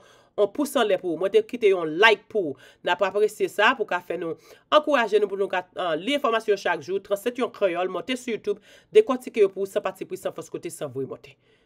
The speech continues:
Mèsi rete bwonche pou echantiyon, epi pa bliye kontakte m sou whatsapp si w bezwen klas wini konpreyansyon pou pitit ou, klas i s l anglè pou adilt, oubyen klas syans ke nou bay an kreyòl pou yon moun ki ta bezwen vin yon l p n yon r n. Mèsi rete bwonche, fè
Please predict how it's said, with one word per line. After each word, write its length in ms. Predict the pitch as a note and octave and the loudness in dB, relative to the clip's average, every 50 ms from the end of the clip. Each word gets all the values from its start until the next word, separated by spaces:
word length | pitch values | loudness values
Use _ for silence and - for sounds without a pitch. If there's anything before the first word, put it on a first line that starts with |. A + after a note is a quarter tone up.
| _ - | _ -2
Mèsi 380 | F#3+ B3+ D#4+ - - - D#4+ - - - | 2 2 2 2 2 0 0 0 0 -4
rete 240 | D3 G3 G#3+ A3+ G#3+ E3+ | -4 -2 0 0 0 0
bwonche 540 | E3+ F3+ D#3 - - - A3+ G#3+ B3 C#4 D4+ - | -2 -6 -8 -8 -2 4 6 6 6 6 4 -2
pou 160 | G#3 G3 F#3+ E3+ | -2 -2 -2 -2
echantiyon, 560 | - F3+ - - - E3 D3 C#3 E3+ D4 F4+ _ _ _ _ _ - E3 | -4 -8 -12 -10 -8 -4 -2 -2 -2 -2 -4 _ _ _ _ _ -10 -10
epi 160 | D3+ F#3+ - | -8 -6 -2
pa 140 | G#3+ G3 F#3+ | 0 0 0
bliye 200 | E3+ F3 F3+ F3 - | -2 -4 -6 -6 -6
kontakte 320 | E3+ - E3+ D#3+ - E3 | -6 -8 -8 -8 -8 -8
m 60 | D3 D3+ | -10 -8
sou 160 | - - D3 | -6 -6 -4
whatsapp 320 | - - - - F#3 - | -4 -4 -4 -4 -4 -4
si 80 | - - | -4 -8
w 60 | D3 | -10
bezwen 180 | D3+ B2 D3+ C#3+ | -8 -8 -6 -6
klas 220 | - G3 G3 - F#3+ | -4 -6 -6 -6 -10
wini 140 | E3+ C#3+ - | -12 -8 -6
konpreyansyon 400 | D#3+ - D3 C#3+ C#3+ - D3+ B2+ | -6 -4 -4 -4 -6 -6 -8 -8
pou 160 | - C#3+ B2 | -8 -10 -14
pitit 240 | D3+ - - B2+ - | -16 -16 -10 -4 -2
ou, 160 | G3 - - - - _ _ - | -2 -2 -2 -6 -20 _ _ -6
klas 220 | C4 B3 A#3+ - - | -4 -4 -4 -6 -4
i 140 | A3+ A3 G3 | 0 0 0
s 80 | - G3 | 0 0
l 100 | F3 - - | -4 -4 -4
anglè 240 | F3 D3+ C3+ D#3 D3 - | -10 -8 -6 -8 -8 -6
pou 140 | C#3+ C#3+ C3+ | -4 -4 -4
adilt, 320 | C3 C3+ B2+ G3 G3+ - - - | -6 -6 -6 -6 -6 -6 -8 -12
oubyen 300 | E3+ C#3+ B2 F3+ E3+ - - | -12 -10 -10 -10 -12 -8 -4
klas 300 | - G#3+ G#3 - - - | -2 -2 -2 -2 -4 -6
syans 220 | - A3+ A3 - - | -4 -4 -2 -2 -2
ke 80 | F#3 | -2
nou 80 | E3 D#3 | -2 -2
bay 140 | F3 E3+ - | -4 -6 -6
an 120 | - D3+ - - - | -6 -10 -12 -10 -8
kreyòl 480 | - C#3+ C#3 C#3 D#3 F3+ G#3 A3+ A#3+ A#3 - - _ _ | -4 -2 0 0 2 2 2 0 0 -4 -14 -20 _ _
pou 80 | - G#3+ | -2 0
yon 120 | F#3+ G3 | 0 0
moun 120 | A#3+ C4 C4+ | 0 -2 -4
ki 80 | A#3+ | -2
ta 80 | G3 F#3+ | -4 -4
bezwen 220 | F3 D#3 E3+ D#3 | -4 -6 -10 -8
vin 100 | D#3 D3+ D3 - | -6 -6 -6 -4
yon 100 | - - F3 | -2 -2 -2
l 60 | E3+ - | -2 -4
p 140 | D3 D3 C#3+ | -6 -6 -4
n 80 | D3 C#3 | -4 -6
yon 160 | - - C3 | -8 -8 -10
r 220 | B2+ - A2+ - | -10 -10 -10 -12
n. 80 | - _ _ - | -14 _ _ -4
Mèsi 320 | G3+ A#3 - - F#4+ - - - C3+ A2+ C#3 | -4 -4 0 2 2 2 2 -2 -14 -8 -6
rete 180 | G3+ G3+ F#3+ | -6 -4 -4
bwonche, 320 | C3 - - - - - - _ _ _ _ _ _ - - - - - - - - - - - - - - - - - - | -6 -12 -14 -18 -18 -18 -20 _ _ _ _ _ _ -18 -16 -14 -14 -14 -16 -16 -18 -18 -20 -20 -20 -20 -20 -20 -20 -8 -2
fè 160 | A#3+ A#3 | 0 0